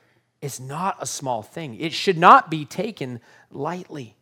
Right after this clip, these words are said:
What we see here in Jesus' words is that, that there is going to be a day of judgment. There's gonna be, right? We, we, we don't, we don't like to talk about that, do we?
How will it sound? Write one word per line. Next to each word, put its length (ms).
What 200
we 80
see 320
here 180
in 120
Jesus' 520
words 360
is 120
that, 240
that 200
there 340
is 420
going 540
to 140
be 480
a 80
day 540
of 180
judgment. 480
There's 200
gonna 200
be, 180
right? 240
We, 160
we, 200
we 120
don't, 200
we 80
don't 140
like 180
to 60
talk 260
about 280
that, 240
do 100
we? 140